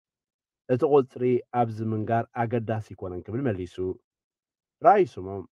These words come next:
ንሞትን ዕንወትን ናይ ሰራዊት ኤርትራ ምሕባር ኣገዳሲ እዩ። ንምሩኻት ምዉታት ውግኣት ናይ ሰራዊት ህወሓት ምግላጽ ግን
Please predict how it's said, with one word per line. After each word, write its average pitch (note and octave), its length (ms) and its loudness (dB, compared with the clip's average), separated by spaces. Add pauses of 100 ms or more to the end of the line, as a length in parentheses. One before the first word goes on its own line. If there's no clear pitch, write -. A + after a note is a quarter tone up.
(240)
ንሞትን F3+ 460 2
ዕንወትን C#3+ 540 0
ናይ B2+ 120 2
ሰራዊት B2 400 -2
ኤርትራ A2+ 360 -2
ምሕባር A2 380 0
ኣገዳሲ F#2+ 440 -6
እዩ። F#2 220 -10 (960)
ንምሩኻት D3 720 4
ምዉታት B2+ 600 -2
ውግኣት A#2+ 440 2
ናይ G#2+ 160 -4
ሰራዊት A2 400 -4
ህወሓት A2 420 -4
ምግላጽ F#2 420 -8
ግን A#2 200 -2